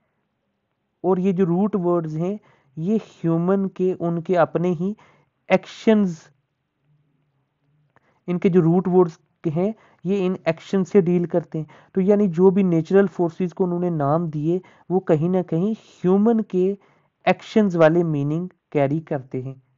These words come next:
ठीक है। Now when these natural phenomena were named using these words which represent actions of human beings, these people gradually personified these natural forces। अब जब लोगों ने नाम ही,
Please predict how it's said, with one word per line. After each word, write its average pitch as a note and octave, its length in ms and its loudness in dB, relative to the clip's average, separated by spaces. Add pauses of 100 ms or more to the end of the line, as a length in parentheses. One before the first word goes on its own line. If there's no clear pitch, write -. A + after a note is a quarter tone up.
(120)
ठीक F#3+ 200 -8
है। G#3+ 60 -10 (800)
Now D3 280 4 (140)
when G3+ 220 2
these F3+ 380 -2
natural E3 460 0
phenomena D#3+ 840 -6
were D#3+ 220 0
named F#3+ 520 -2 (200)
using E3 420 -2
these F3+ 300 -2 (100)
words E3 300 -6
which F3+ 280 -6
represent D3 440 -8 (200)
actions G3+ 400 -6
of F3+ 120 0 (160)
human F3+ 240 -2
beings, D#3 300 -6 (580)
these F#3+ 320 4
people G3 340 0
gradually D3+ 560 2 (120)
personified F3+ 840 2
these D3+ 220 -4
natural C#3+ 380 -4
forces। C3 420 -8 (1600)
अब G#3 140 6
जब A#3 180 6
लोगों G3+ 320 6
ने A3 120 4
नाम F3+ 440 4
ही, F#3+ 360 -4